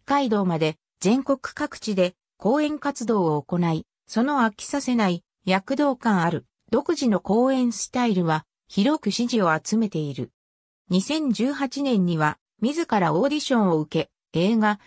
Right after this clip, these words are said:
家族色レールウェイズ私たちの出発にて女優デビューも果たした。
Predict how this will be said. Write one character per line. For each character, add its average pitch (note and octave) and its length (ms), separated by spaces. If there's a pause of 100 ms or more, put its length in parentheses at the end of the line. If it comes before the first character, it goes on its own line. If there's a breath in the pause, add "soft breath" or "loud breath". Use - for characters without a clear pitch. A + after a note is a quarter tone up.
(160 soft breath)
家 F3+ 120
族 C#4 280
色 D4+ 200
レ C#4+ 140
ー D4+ 60
ル D4+ 100
ウ D4 60
ェ D#4 240
イ - 20
ズ F#3 140
私 E3 340
た B3+ 140
ち G3+ 140
の E3 100
出 - 200 (120)
発 G#3+ 280
に G3+ 160
て D#3 260 (200)
女 E3+ 160
優 D4+ 200
デ D4+ 120
ビ C#4+ 140
ュ A3 80
ー - 20
も F3 140
果 - 160
た F3+ 160
し - 100
た。 - 220